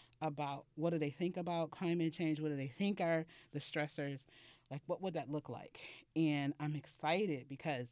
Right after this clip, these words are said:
um, there are different pockets of groups in Buffalo, Western New York, New York State, that, um, you know, they've been working with young people. They ask them different things, but how often do they focus on the environment?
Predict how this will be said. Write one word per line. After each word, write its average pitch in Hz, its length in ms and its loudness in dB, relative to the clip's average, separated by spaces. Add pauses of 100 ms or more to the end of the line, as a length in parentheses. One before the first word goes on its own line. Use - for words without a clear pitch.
(580)
um, 139 400 0 (100)
there 208 220 8
are 196 180 4
different 190 380 0
pockets 180 480 -4 (260)
of 160 300 2
groups - 440 0 (480)
in 160 300 4 (100)
Buffalo, 165 420 0
Western 156 380 0
New 165 60 6
York, 151 540 2
New 156 100 4
York 160 220 2
State, 147 440 2 (540)
that, 151 420 2
um, 151 500 0 (220)
you 226 120 2
know, 165 120 2
they've 180 180 0
been 175 340 2 (260)
working 233 320 2
with 180 160 -2
young 170 180 2
people. 170 400 -4
They 165 180 0
ask 151 240 -4
them 185 120 -4
different 170 340 -2
things, 175 360 0 (420)
but 151 140 0
how 180 460 0
often 175 440 0
do 147 100 -2
they 147 140 -2
focus 151 380 -8
on 156 120 -2
the 135 80 -2
environment? 127 640 -2